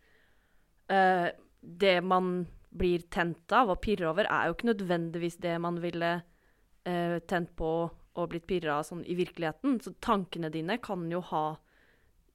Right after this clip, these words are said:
i, ha andre ting å si enn hva du faktisk ønsker å gjøre. Man skal ikke skamme seg over egne fantasi og tanker og hva som tenner deg. Fordi det er noe helt annet hva du tenker enn hva du vil gjøre.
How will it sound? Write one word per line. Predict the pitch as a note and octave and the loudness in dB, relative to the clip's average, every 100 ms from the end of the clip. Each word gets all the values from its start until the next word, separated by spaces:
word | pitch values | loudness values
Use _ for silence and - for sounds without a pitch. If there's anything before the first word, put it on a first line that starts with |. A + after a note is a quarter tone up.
| - | -16
i, | G3+ - C#3 | -16 -12 -6
ha | F3 F#3 F#3+ | 2 4 4
andre | G3+ F3+ | 2 0
ting | F3 F3+ | -2 -4
å | F3 | -4
si | F3+ F3 | -4 -2
enn | E3+ | 0
hva | F3 E3+ | -2 -2
du | |
faktisk | - - F3 - - - A#3 - - - _ - | -4 -4 -4 -6 -16 0 0 0 -10 -20 _ 0
ønsker | G3+ - F3 | 0 0 -4
å | F3+ | 2
gjøre. | G3 F#3 E3+ A3 | 4 6 6 4
Man | G#3 | 2
skal | G3+ | -2
ikke | F#3 - | -8 -10
skamme | - A#3+ F#3+ E3+ D#3+ | -8 -4 -4 -4 -4
seg | F#3 F3+ | -2 -2
over | D#3+ D3+ D3+ F#3 F#3 - _ - | 0 -2 -2 -4 -4 -18 _ 0
egne | G#3 E3+ E3 | 2 2 0
fantasi | F3+ F#3 E3+ | -6 -8 -4
og | F#3 | -2
tanker | G#3 F#3 F#3 | 0 -2 -4
og | F3+ | -4
hva | D#3+ | -4
som | - F#3+ | -4 -6
tenner | A#3 G#3+ F3+ | -4 -2 4
deg. | D4+ A#3+ - _ _ _ _ _ _ _ G3+ | 6 4 0 _ _ _ _ _ _ _ -2
Fordi | G#3+ | 2
det | G3+ | 4
er | F3+ | 4
noe | F#3+ | 2
helt | G3+ G3 A3+ | 0 2 2
annet | F#3 F#3+ - _ - | 2 2 -6 _ -6
hva | F3+ E3+ | -2 -2
du | F3 F3 | -2 -2
tenker | G#3+ F#3 G3 G3+ | -2 0 2 2
enn | - F#3 | 2 0
hva | F3+ F3 | 0 0
du | E3+ | -2
vil | E3+ G3 | -2 0
gjøre. | F#3 | 2